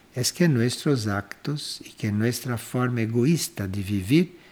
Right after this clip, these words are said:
en función de nuestro ego humano y solo de nuestros propios asuntos se orienten hacia una actitud y una vida de carácter más altruista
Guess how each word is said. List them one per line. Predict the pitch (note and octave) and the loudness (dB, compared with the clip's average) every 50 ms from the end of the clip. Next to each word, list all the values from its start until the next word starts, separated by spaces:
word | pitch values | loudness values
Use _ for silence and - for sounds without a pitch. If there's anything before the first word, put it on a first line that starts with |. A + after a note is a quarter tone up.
| - _ _ _ _ _ _ _ - | -20 _ _ _ _ _ _ _ -2
en | C3+ C#3 D3 C#3 | 2 2 2 2
función | - - - A#2 A2+ G#2+ - - - - D3 C#3 B2 A2 | 2 0 -2 -2 -2 -2 -4 -2 0 2 2 2 2 0
de | G#2 G#2 G2+ | 0 0 0
nuestro | G#2 G#2 G#2 - - - A2+ | 0 -2 -2 -4 -6 -6 -4
ego | G#2 G2 G2+ B2 | -4 -2 0 0
humano | B2 B2+ C3 C#3+ D#3 D#3+ E3+ F3 F#3+ - - - - - - - _ _ - | 2 2 4 4 4 4 4 2 0 -2 -6 -12 -20 -20 -20 -20 _ _ -8
y | B2 A#2+ | -6 -4
solo | - - - - D#3 D3+ D3+ C#3+ | -2 -2 0 2 4 4 4 4
de | B2 B2 A2+ | 2 2 2
nuestros | A2+ A2+ A#2 A#2 - - - A#2 A2 - | 4 2 2 0 -2 -4 -8 -8 -8 -8
propios | - - A2+ G#2+ G2+ - A2 G#2+ G#2+ | -8 -6 -6 -6 -4 -4 -4 -2 -2
asuntos | B2+ C3 B2 - - - F#3+ G#3 G3 G3 - A3+ F#3+ - - - - _ _ _ _ _ _ _ | -2 -2 -2 2 4 6 8 8 6 6 2 0 0 -2 -4 -10 -14 _ _ _ _ _ _ _
se | - - - - G#3+ | -12 -6 -2 0 2
orienten | F3+ C3+ A2 G2+ G2+ G#2+ A#2+ A#2+ - D3+ C#3 A2 | 4 4 4 4 4 2 2 2 0 0 2 2
hacia | G2 G2 G#2 G2+ - - C3+ | 0 0 0 -2 -2 -2 0
una | B2+ A#2 A#2 B2 | 0 0 0 0
actitud | A#2+ - - - C#3 C3+ - - A2+ A2+ A#2+ B2 - - - _ _ _ _ | -2 -2 -2 -2 -2 -2 -2 -2 -2 0 -2 -2 -6 -12 -20 _ _ _ _
y | - A#2 A#2 | -2 0 2
una | A2+ A2+ A#2 A#2+ A2+ G#2+ | 2 4 4 4 2 2
vida | F#2+ F#2 A2+ A#2 B2 A#2 | 2 0 0 0 2 2
de | A2 A#2 A2 | 2 0 0
carácter | - - G2+ G2+ G#2+ A#2 - - - A#2+ G#2+ G#2 | -2 -2 -2 0 0 -2 -2 -4 -4 -2 0 0
más | G#2+ A2 A2+ A2 G2+ A2 | 0 0 0 0 0 -2
altruista | G#2 G2+ - - A#2+ C#3 C#3+ B2+ - - - - G2+ F#2 | -2 -4 -4 -2 2 2 2 2 2 -2 -6 -6 -8 -8